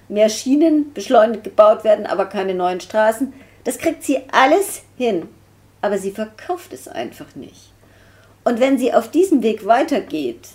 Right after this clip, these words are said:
dann sind die nächsten Wahlniederlagen in Sicht. Die nächste Landtagswahl ist im Mai in Bremen, da ist die F D P traditionell nicht so besonders gut aufgestellt.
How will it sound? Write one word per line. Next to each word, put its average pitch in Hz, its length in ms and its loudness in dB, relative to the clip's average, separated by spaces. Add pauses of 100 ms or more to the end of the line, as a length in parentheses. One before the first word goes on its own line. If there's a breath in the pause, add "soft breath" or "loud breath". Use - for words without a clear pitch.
(460)
dann 190 280 -2
sind 220 340 -6 (180)
die 196 120 -6
nächsten 240 600 -4
Wahlniederlagen 170 1040 2
in 175 180 -6
Sicht. - 640 -6
Die 180 60 -6
nächste 180 340 -4
Landtagswahl 190 640 0
ist 196 160 -4
im 190 100 -4
Mai 190 200 -2
in 185 160 -6
Bremen, 208 400 -2
da 208 80 4
ist - 240 -2
die - 100 -6
F 196 160 -2
D 190 100 -4
P 202 200 -6
traditionell 185 720 -4
nicht 226 160 -6
so 202 120 -8
besonders 214 440 -2
gut - 220 -12
aufgestellt. 202 560 -6